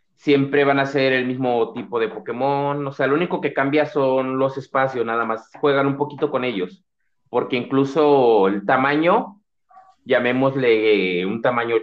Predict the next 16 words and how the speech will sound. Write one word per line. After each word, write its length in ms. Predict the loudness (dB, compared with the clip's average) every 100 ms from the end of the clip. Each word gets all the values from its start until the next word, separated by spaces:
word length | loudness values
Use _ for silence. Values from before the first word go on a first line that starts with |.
| -4
chico 320 | -4 -2 2 2
o 160 | 2 0
muy 200 | -2 -4
chico, 320 | -6 -6 -8 -10 _
siempre 360 | -2 0 0 0
se 80 |
va 80 | 0
a 60 | 0
generar 360 | 0 0 0
así, 320 | -2 -4 -10 -10
chico, 380 | -12 -8 -6 -4
muy 160 | -6 -8
chico, 280 | -14 -18 -10
chico, 340 | -8 -4 -6
muy 180 | -6 -10
chico. 380 | -10 -10 -10